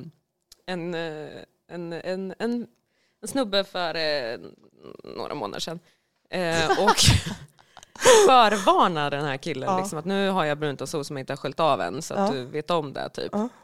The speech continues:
Speaker 1: Eh, ja, men det var ju lugnt liksom. Och sen så, eh, på morgonen efter sen när man vaknade upp så bara, eh, <laughs> hela, han har så ljusgrå, eh, bedset just då.
Speaker 2: Ja.
Speaker 1: Och den var så helt jävla brun.
Speaker 2: Åh.
Speaker 1: Och det var så här brunt överallt och fläckigt och grejer. Och jag
Speaker 2: Ah.
Speaker 1: typ bara,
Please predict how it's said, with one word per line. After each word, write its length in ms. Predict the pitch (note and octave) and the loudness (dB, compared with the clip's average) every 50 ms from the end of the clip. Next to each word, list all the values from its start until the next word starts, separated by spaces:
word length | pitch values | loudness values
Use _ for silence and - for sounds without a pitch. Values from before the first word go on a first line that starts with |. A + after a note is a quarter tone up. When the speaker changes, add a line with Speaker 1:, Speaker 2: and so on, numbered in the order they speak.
| _ _ _ _ _ _ - | _ _ _ _ _ _ -10
Speaker 1:
Eh, 320 | D#3+ D#3 D3 C#3+ C3+ - - - - | -8 -8 -6 -6 -6 -8 -8 -8 -6
ja, 120 | - C4+ D#4 | -6 -4 -2
men 120 | C4 C4 | -2 -2
det 80 | B3 C#4 | -2 -2
var 80 | C#4 B3 | -2 -2
ju 60 | G#3 | -2
lugnt 260 | F#3+ - - F3 - | -4 -6 -12 -12 -10
liksom. 320 | - - - F#3 - - | -10 -10 -10 -8 -10 -10
Och 180 | - - F#3+ G3 | -10 -10 -10 -6
sen 200 | F#3+ F#3+ F3+ F3 | -6 -4 -4 -6
så, 320 | - - F#3 F3 E3+ E3 | -6 -6 -4 -4 -2 -2
eh, 240 | D#3+ D#3 D3 C#3 C3+ C3+ - - - _ _ - | -2 -4 -4 -6 -8 -12 -14 -18 -20 _ _ -12
på 80 | E3+ | -6
morgonen 400 | E3 E3 D#3 D3+ D#3 D3+ D3+ D3 | -4 -2 -2 -2 -2 -4 -6 -6
efter 320 | C3+ D#3+ - - - C#3+ C#3 | -8 -10 -10 -10 -10 -10 -8
sen 180 | - C#3+ C3 | -8 -8 -10
när 80 | C#3+ D3 | -10 -10
man 260 | C#3+ C#3 C3+ C3 C3 | -10 -8 -8 -8 -8
vaknade 340 | C3 C3 - - D#3+ C#3 C3+ | -10 -10 -10 -10 -10 -10 -10
upp 120 | A#2+ - | -10 -10
så 100 | - C#3+ | -12 -10
bara, 240 | C3+ B2 A#2 A#2+ C3+ - _ _ _ _ _ _ _ _ _ _ _ - | -6 -4 -4 -4 -6 -8 _ _ _ _ _ _ _ _ _ _ _ -10
eh, 280 | F3 E3+ E3 D#3 D3 C#3 - - - D4 - | -8 -6 -4 -4 -4 -6 -6 -2 2 4 4
<laughs> 300 | - - - - C#4+ - | 6 6 4 2 0 -2
hela, 320 | - B3 A3+ F3 F3 E3+ E3+ - | -2 -4 -4 -4 -6 -10 -14 -14
han 160 | - E3+ E3+ | -14 -14 -12
har 80 | E3+ E3 | -12 -12
så 100 | - D3+ | -14 -14
ljusgrå, 640 | D#3 D#3 E3 D3+ C#3+ - - - D#3 D3 C#3 C3 B2+ | -16 -14 -16 -16 -14 -14 -12 -10 -10 -8 -6 -6 -6
eh, 60 | - G#2+ G#2+ - - - - _ - - D#3 - | -8 -10 -12 -14 -16 -20 -20 _ -20 -20 _ -16
bedset 440 | - D3+ D3 - - D#3+ D3+ - - | -16 -16 -14 -10 -8 -8 -8 -8 -8
just 180 | C3+ - - | -12 -10 -8
då. 140 | - G#2 G#2+ - _ - | -8 -8 -8 -6 _ 0
Speaker 2:
Ja. 220 | G#3 G3 F#3+ G3+ F#3+ - - - | 2 2 2 0 -2 -8 -14 -8
Speaker 1:
Och 100 | - G3+ | -4 0
den 200 | A3 G#3 E3+ - D#3 | 0 2 2 2 0
var 80 | G#3 | -2
så 160 | G#3+ - - F3 | -2 -4 -6 -8
helt 260 | E3 E3+ D#3 - - | -8 -8 -10 -10 -12
jävla 180 | D3+ D3 C#3 | -14 -12 -12
brun. 640 | C#3+ D#3 D#3 - F3 E3 D#3+ C#3+ D3 D3+ D#3 E3 F3+ - - - - - | -12 -10 -8 -6 -4 -4 -4 -4 -4 -6 -8 -8 -8 -10 -10 -4 4 6
Speaker 2:
Åh. 360 | - D#4+ D4 C#4 A#3+ A3+ A#3 A3+ - | 8 10 10 8 6 2 -4 -4 -4
Speaker 1:
Och 100 | - A3+ | -2 0
det 60 | A3 | 2
var 100 | A3 A3+ | 2 2
så 100 | A3 - | 4 2
här 40 | G#3 | 0
brunt 400 | F3+ E3+ - G3 G3 F#3+ F#3+ - | 0 0 -2 0 0 0 -2 0
överallt 500 | - E3+ F3+ E3+ E3+ F#3+ G3 F#3+ F#3 - | 0 0 0 2 2 2 2 0 0 -2
och 80 | G3 - | -6 -6
fläckigt 500 | - A#3 G#3+ - - - G#3+ G#3 - - | -4 -4 -4 -6 -6 -8 -8 -8 -6 -6
och 60 | F3+ | -6
grejer. 400 | E3+ E3+ D#3 D3+ D3+ C#3+ - - | -4 -2 -2 -2 -2 -4 -6 -6
Och 120 | - - B3 | 0 4 6
jag 60 | B3+ | 8
Speaker 2:
Ah. 160 | B3+ B3 A3+ | 8 10 10
Speaker 1:
typ 200 | A#3+ A#3 A#3 A#3+ A#3+ | 8 8 6 6 4
bara, 180 | - D3+ - | 2 2 0